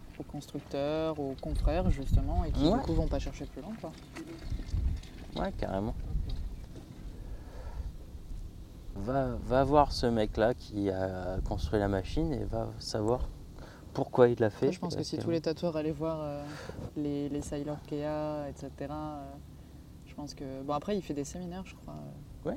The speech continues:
Speaker 2: mais
Speaker 1: Bruno
Speaker 2: j'ai
Speaker 1: Kea,
Speaker 2: rencontré des
Speaker 1: tout ça.
Speaker 2: créateurs de machines.
Speaker 1: C'est
Speaker 2: Bellman, je l'ai rencontré. Très, très particulier comme rencontre.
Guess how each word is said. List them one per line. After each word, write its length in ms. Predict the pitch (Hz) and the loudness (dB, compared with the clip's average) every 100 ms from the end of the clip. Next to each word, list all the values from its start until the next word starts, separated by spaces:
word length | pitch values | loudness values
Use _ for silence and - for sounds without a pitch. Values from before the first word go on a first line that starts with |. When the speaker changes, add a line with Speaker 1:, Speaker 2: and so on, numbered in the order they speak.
| 330 | -4
Speaker 2:
mais 40 | 160 | -2
Speaker 1:
Bruno 120 | 101 | 2
Speaker 2:
j'ai 100 | 104 | 6
Speaker 1:
Kea, 40 | |
Speaker 2:
rencontré 460 | 117 127 185 - 254 | 8 8 6 4 6
des 100 | 220 | 6
Speaker 1:
tout 60 | - | 4
ça. 20 | |
Speaker 2:
créateurs 320 | 175 160 160 151 | 2 2 4 4
de 60 | |
machines. 420 | 151 147 - 160 131 - - | 4 2 0 -2 -2 -10 -16
Speaker 1:
C'est 340 | - - 131 | -14 -8 4
Speaker 2:
Bellman, 480 | 110 120 127 127 127 | 8 10 10 8 8
je 80 | 113 | 6
l'ai 60 | 104 | 8
rencontré. 580 | 104 104 104 - 143 - - - - - - - | 8 6 2 4 2 0 -6 -10 -10 -12 -16 -4
Très, 180 | 165 | -2
très 160 | 143 120 | 0 -2
particulier 680 | 113 107 - - 113 104 110 | -4 -6 -8 -6 -2 0 0
comme 240 | - 101 | -2 0
rencontre. 400 | 95 95 - - | 0 0 -4 -10